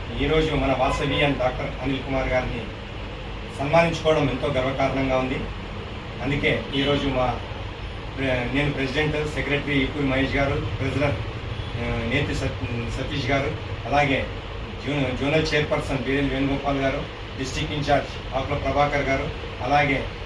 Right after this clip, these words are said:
మన వాసవియన్, ఉమ్, గత సంవత్సరం, ఆ, అనుభవజ్ఞులు ఎస్ఎన్ మూర్తి గారు, అలాగే బీవీఎస్ఎన్ మూర్తి గారు, అలాగే రీజన్ ఎయిట్ జోన్ పర్సన్, ఉమ్, గజి ఉపేందర్ గుప్తా గారు, ఇంకా ఇతర వాసవియన్లు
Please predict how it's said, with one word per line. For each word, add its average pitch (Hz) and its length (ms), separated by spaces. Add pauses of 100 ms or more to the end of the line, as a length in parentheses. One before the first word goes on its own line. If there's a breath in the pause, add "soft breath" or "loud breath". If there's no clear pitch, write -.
(120)
మన 135 140
వాసవియన్, 147 680 (560)
ఉమ్, 127 180
గత 127 180
సంవత్సరం, 143 680 (440)
ఆ, 120 380
అనుభవజ్ఞులు 147 600
ఎస్ఎన్ 135 280
మూర్తి 135 260
గారు, 143 260 (300)
అలాగే 139 260
బీవీఎస్ఎన్ 135 600
మూర్తి 135 240
గారు, 139 240 (340)
అలాగే 143 460 (140)
రీజన్ 160 320
ఎయిట్ 156 280
జోన్ 143 220
పర్సన్, 147 300 (460)
ఉమ్, 120 320 (400)
గజి 147 220
ఉపేందర్ 143 320
గుప్తా 135 260
గారు, 139 300 (320)
ఇంకా - 380 (280)
ఇతర 151 220
వాసవియన్లు 139 720